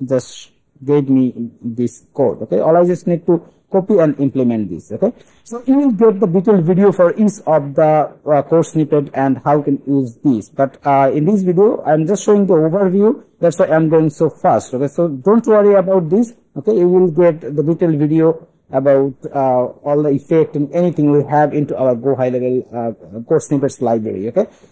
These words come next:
So, uh, I think, uh, this was helpful, uh, to know and better understand how G S L course snippets, uh, library two point oh is actually working and how you can implement the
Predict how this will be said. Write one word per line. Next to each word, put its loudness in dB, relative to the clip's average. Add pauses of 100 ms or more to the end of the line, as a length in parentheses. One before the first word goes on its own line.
(100)
So, -16 (320)
uh, -2 (200)
I 0
think, -2
uh, -4
this -4
was 0
helpful, 0 (180)
uh, 2 (380)
to 2
know 2
and -2
better 0
understand -2 (140)
how 2
G -2
S -6
L -4
course 0
snippets, 0 (380)
uh, 2 (260)
library 2
two 0
point 0
oh 2 (140)
is -8
actually 0
working 0
and -2
how 2
you -2
can 0
implement 0
the -4